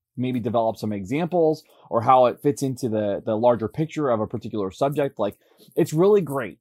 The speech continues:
if you're studying psychology and you want to understand theory, and maybe you study psychodynamics, right? If that's what you wanna study. But it's important to understand how Freudian psychology and psychodynamics fits into the greater picture, right? And, and it's, it's important to understand how,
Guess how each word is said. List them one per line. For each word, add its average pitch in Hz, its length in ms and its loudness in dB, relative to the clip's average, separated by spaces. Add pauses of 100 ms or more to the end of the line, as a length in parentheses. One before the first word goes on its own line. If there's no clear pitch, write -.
(140)
if 107 120 -8
you're 127 140 -4
studying 143 420 -4
psychology 110 680 0 (320)
and 127 120 -4
you 147 140 2
want 160 180 4
to 127 60 0
understand 123 560 -4
theory, 107 380 -6 (340)
and 117 140 -4
maybe 151 240 4
you 156 120 2
study 143 240 -2
psychodynamics, 113 1000 -4
right? 113 140 -2
If 123 80 -2
that's 147 220 0
what 151 100 -2
you 151 120 2
wanna 131 180 0
study. 101 380 -2 (260)
But 131 80 2
it's 127 100 0
important 190 360 2
to - 20 -4
understand 156 380 -4
how 110 420 2 (140)
Freudian 147 360 2
psychology 117 800 2
and 110 100 -8
psychodynamics 117 640 -4
fits 131 200 -2
into 127 200 -4
the 113 100 -2
greater 117 360 -2
picture, 104 480 -6
right? 101 320 -4
And, 117 100 -6
and 123 200 -4
it's, - 180 -6
it's 139 260 0
important 147 280 -6
to 170 60 -6
understand 135 300 -6
how, 117 380 0